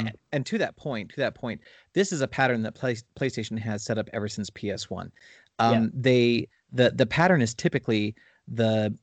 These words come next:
Speaker 1: pro-, the current gen runs five years, and then, um, you end up with the next gen at year six or seven, and they will support the, the, what was the current gen and is now the previous gen.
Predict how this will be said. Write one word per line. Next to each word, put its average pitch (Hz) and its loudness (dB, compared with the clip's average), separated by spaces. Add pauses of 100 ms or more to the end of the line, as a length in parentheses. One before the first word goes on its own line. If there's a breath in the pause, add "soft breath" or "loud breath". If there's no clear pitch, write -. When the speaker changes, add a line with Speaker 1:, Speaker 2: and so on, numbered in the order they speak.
(140)
Speaker 1:
pro-, - 2
the 117 2
current 170 4
gen 110 0 (400)
runs 120 2
five 151 2
years, 117 0 (480)
and 123 2
then, 113 2 (340)
um, 107 0 (260)
you 123 2
end 131 6
up 117 2
with 117 -2
the 127 0
next 120 4
gen 113 4
at 107 -4
year 110 2
six - -6
or 120 -2
seven, 110 2 (460 soft breath)
and 117 4
they 120 2
will 110 2
support 117 2
the, 117 0 (140)
the, 113 2 (100)
what 127 6
was 131 6
the 110 -2
current 104 -4
gen 107 -4
and 110 2
is 113 -2
now 117 0
the 107 -4
previous 104 -2
gen. 98 -6